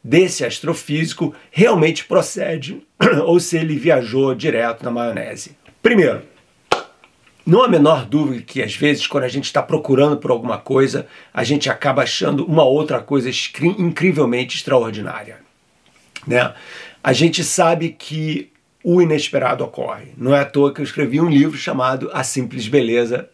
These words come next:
do Inesperado, né? Então, realmente, a história do Oumuamua é fascinante. Por quê?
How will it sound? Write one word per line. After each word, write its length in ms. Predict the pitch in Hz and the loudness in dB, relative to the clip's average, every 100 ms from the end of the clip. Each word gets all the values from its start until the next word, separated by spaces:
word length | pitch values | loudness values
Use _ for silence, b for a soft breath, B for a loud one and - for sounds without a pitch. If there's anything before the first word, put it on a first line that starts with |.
| - | -8
do 140 | 123 | -2
Inesperado, 720 | 123 120 - 127 - - - - _ | 0 -2 -2 -2 -2 -6 -14 -20 _
né? 280 | - 60 62 B B B B B - | -8 -8 -8 B B B B B 0
Então, 420 | 233 170 - - _ _ b b b _ _ | 2 2 0 -6 _ _ b b b _ _
realmente, 960 | - 135 233 170 135 135 139 - 131 - _ | 0 4 4 4 4 2 0 -6 -8 -12 _
a 100 | 147 | 0
história 460 | 160 - 151 131 123 | 0 2 2 2 0
do 140 | 120 | 0
Oumuamua 920 | 131 165 139 123 120 120 139 143 - - _ | 2 2 0 -4 -4 -2 0 0 -2 -10 _
é 260 | 165 165 - | -4 -4 -6
fascinante. 1600 | - - 151 160 - - - 160 139 110 131 131 104 - - - b b b _ | -16 -2 -2 -2 -10 -12 -6 -2 -2 2 2 2 -2 -10 -18 -20 b b b _
Por 180 | 226 151 | 0 2
quê? 220 | - | -4